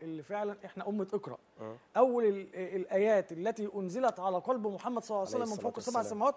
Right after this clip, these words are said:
Speaker 1: سماوات، اقرأ
Speaker 2: اقرأ. آه.
Speaker 1: بصيغة الأمر.
Speaker 2: صحيح.
Speaker 1: بصيغة الأمر،
Speaker 2: آه.
Speaker 1: لغويًا بصيغة
Speaker 2: مم.
Speaker 1: الأمر، اقرأ. وأردف الله عز وجل بآية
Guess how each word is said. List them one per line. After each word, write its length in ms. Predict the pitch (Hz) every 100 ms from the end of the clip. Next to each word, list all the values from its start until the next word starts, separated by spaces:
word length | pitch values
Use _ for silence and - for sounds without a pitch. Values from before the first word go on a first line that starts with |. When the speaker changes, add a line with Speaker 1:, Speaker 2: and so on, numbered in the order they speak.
| -
Speaker 1:
سماوات، 220 | 254 -
اقرأ 160 | 170 170
Speaker 2:
اقرأ. 160 | - -
آه. 40 |
Speaker 1:
بصيغة 400 | 202 214 277 254 226
الأمر. 280 | 208 170 117
Speaker 2:
صحيح. 300 | - - 90 - _
Speaker 1:
بصيغة 360 | 165 180 269 254
الأمر، 200 | 196 202
Speaker 2:
آه. 40 | 190
Speaker 1:
لغويًا 400 | 185 190 269 294
بصيغة 380 | 220 180 294 240
Speaker 2:
مم. 40 |
Speaker 1:
الأمر، 140 | 202 185
اقرأ. 480 | 285 277 226 254 - - - - - -
وأردف 440 | 202 185 185 233
الله 200 | 240 262
عز 260 | 240 247 240
وجل 420 | 226 196 220 165
بآية 380 | 160 233 254